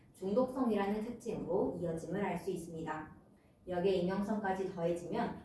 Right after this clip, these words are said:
범죄의 실현이 쉬워질 가능성이 있습니다. 그 다음 소셜미디어의 특성을 알아보자면 첫 번째로 쇼폼은 매우 짧고 강렬한 자극을 주고 이러한 자극이 반복되는데요. 즉, 중독성을 가지게 된다는 의미입니다.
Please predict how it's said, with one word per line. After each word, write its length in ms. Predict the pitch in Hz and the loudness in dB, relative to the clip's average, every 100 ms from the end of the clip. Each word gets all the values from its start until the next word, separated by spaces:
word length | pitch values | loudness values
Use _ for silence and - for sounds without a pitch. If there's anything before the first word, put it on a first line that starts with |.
| - | -12
범죄의 460 | 170 165 170 196 196 | -6 -2 2 2 2
실현이 500 | - 202 170 202 247 | 0 -2 0 -2 -2
쉬워질 480 | 302 294 285 285 285 | -2 0 2 2 0
가능성이 540 | 170 165 165 175 175 | 0 -4 -2 -2 -2
있습니다. 380 | 160 151 143 127 - - - - - - - - - - - - - - - - - | -4 -6 -6 -8 -12 -20 -20 -20 -20 -20 -20 -20 -20 -20 -20 -20 -20 -20 -20 -20 -4
그 220 | 240 254 | 4 4
다음 360 | 254 247 226 - | 6 4 4 4
소셜미디어의 880 | 285 302 320 269 196 196 - 220 220 | 0 2 4 6 6 4 4 4 2
특성을 380 | 294 254 240 | 0 0 2
알아보자면 840 | 247 170 165 160 160 127 220 - - - - - | 2 2 0 -2 -2 -2 0 -2 -4 -14 -18 -10
첫 120 | 269 | 0
번째로 600 | 285 262 - 175 220 - - | 4 4 4 2 2 0 -4
쇼폼은 480 | 294 285 269 277 | -2 4 6 6
매우 280 | - 254 - | 6 6 4
짧고 680 | - 311 330 - 285 339 339 | 2 -2 -2 -4 -4 -4 -4
강렬한 500 | - 175 170 196 220 | -6 -4 0 0 0
자극을 400 | 196 175 185 185 | 0 2 2 2
주고 540 | - 170 185 - - - - | 0 4 4 4 -6 -12 -4
이러한 400 | 190 220 262 254 | 2 4 6 6
자극이 440 | 185 170 175 214 | 4 2 4 4
반복되는데요. 960 | 190 165 208 226 196 165 151 156 - - - | 4 0 0 0 0 0 2 2 2 -4 -14
즉, 460 | - - - - - - - | -8 2 4 4 -2 -14 -6
중독성을 600 | 170 175 - - 170 262 | 0 2 2 -2 2 2
가지게 480 | 269 175 151 147 202 | 2 -2 -4 0 2
된다는 440 | 202 160 165 202 180 | 2 0 -2 0 0
의미입니다. 600 | 180 170 160 151 156 | 0 -2 -2 -4 -6